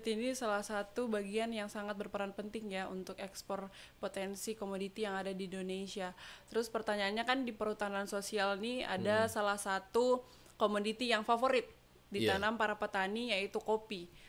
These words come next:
Speaker 1: Nah,
Speaker 2: Betul.
Speaker 1: kalau dari segi kawan-kawan di Musiat ini melihat potensi kopi agroforestry ini berpotensi nggak sih untuk dieksplor di seluruh dunia?
Speaker 2: Nah, makanya ini kan, eh, ag-, kopi agroforestry ini kan satu hal yang baru sebetulnya ya.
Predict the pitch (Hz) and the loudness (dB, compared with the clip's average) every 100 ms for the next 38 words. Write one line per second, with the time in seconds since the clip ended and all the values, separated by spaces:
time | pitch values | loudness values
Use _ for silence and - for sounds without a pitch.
0 | - 208 214 202 202 202 202 208 214 208 | -4 0 6 8 8 6 4 4 0 0
1 | - - 208 202 214 214 214 202 202 208 | -4 -2 -2 0 2 2 2 4 4 2
2 | 208 202 208 208 208 208 214 202 226 277 | 2 4 4 2 -2 -2 -2 -2 0 2
3 | 247 220 214 220 214 214 214 220 - 214 | 4 4 4 2 2 0 0 -4 0 0
4 | 208 220 202 202 214 208 208 208 202 - | 2 2 2 2 0 2 0 0 -2 -6
5 | 196 202 254 240 214 196 196 196 185 262 | -4 0 0 2 0 0 -2 -4 -2 -2
6 | 277 185 190 233 208 185 208 196 - 190 | 2 2 0 -4 -4 -4 -4 -6 -6 -6
7 | - 202 208 196 - 196 190 185 185 180 | -4 0 0 0 -2 -2 -2 -2 -2 -4
8 | 190 185 - - - - - - - 104 | -4 -8 -16 -16 -18 -18 -18 -16 -4 -2
9 | 92 95 98 120 123 117 156 147 - - | 0 -2 -2 0 2 4 2 2 -6 -20
10 | - - - - - 135 147 - 117 113 | -20 -20 -20 -14 0 2 2 0 2 2
11 | 117 113 104 - - 123 - 127 127 - | 0 -4 -4 -10 0 0 2 0 0 0
12 | 120 117 - - 120 120 117 120 147 143 | -2 0 0 4 4 4 0 0 0 2
13 | 127 - 117 113 110 110 107 107 107 104 | 0 2 2 4 4 4 4 2 2 4
14 | 107 127 - 101 98 101 104 95 87 | 4 4 2 -2 0 0 2 2 0